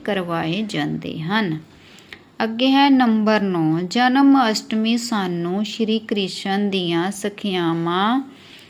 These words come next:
ਯਾਦ ਕਰਵਾਉਂਦੀ ਹੈ। ਭਗਵਾਨ ਸ਼੍ਰੀ ਕ੍ਰਿਸ਼ਨ ਜੀ ਦੀਆਂ ਜੋ ਸਿੱਖਿਆਵਾਂ ਸੀਗੀਆਂ, ਗੀਤਾ ਜੀ ਇਹਨਾਂ ਨੇ,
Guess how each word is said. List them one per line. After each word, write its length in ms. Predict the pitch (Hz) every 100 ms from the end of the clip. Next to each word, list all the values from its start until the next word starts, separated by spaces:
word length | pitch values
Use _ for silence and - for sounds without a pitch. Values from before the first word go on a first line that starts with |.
| - - 170
ਯਾਦ 420 | 196 180 160 165
ਕਰਵਾਉਂਦੀ 960 | 269 277 - 185 160 147 - - - 156
ਹੈ। 160 | 160 156 _ - - 175 - - 214
ਭਗਵਾਨ 380 | 208 226 220
ਸ਼੍ਰੀ 260 | 190 220 226
ਕ੍ਰਿਸ਼ਨ 500 | 226 240 233 254 240
ਜੀ 180 | 233 247
ਦੀਆਂ 360 | 233 233 240 262 - - - - - -
ਜੋ 140 | 220
ਸਿੱਖਿਆਵਾਂ 680 | 233 240 233 233 196 190 208
ਸੀਗੀਆਂ, 580 | 214 208 185 190 202 269 - - _ _ - _ - 196 202
ਗੀਤਾ 340 | 202 202 202
ਜੀ 260 | 196 202 202
ਇਹਨਾਂ 200 | 208 214
ਨੇ, 360 | 214 208 226